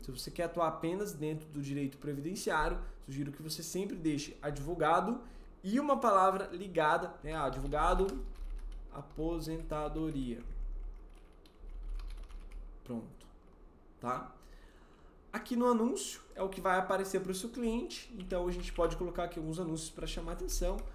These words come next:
né, advogado, é, previdenciário. Aqui uma dica, é sempre você citar algumas palavras-chave que você colocou em cima, tá?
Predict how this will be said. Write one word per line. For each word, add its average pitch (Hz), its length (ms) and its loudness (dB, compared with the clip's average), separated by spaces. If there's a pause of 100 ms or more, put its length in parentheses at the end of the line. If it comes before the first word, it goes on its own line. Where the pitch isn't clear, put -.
(200)
né, 143 120 -4
advogado, 143 720 2 (600)
é, 120 340 0 (720)
previdenciário. 139 1700 -4 (1800)
Aqui - 200 -8
uma 180 160 2
dica, 147 360 -6 (360)
é 156 40 -8
sempre 175 260 -6
você 170 280 -4
citar 180 380 2
algumas 180 340 2
palavras-chave 151 680 0
que - 120 -16
você 135 200 -10
colocou 143 360 -6
em 151 80 -4
cima, 180 340 -6
tá? 139 320 -2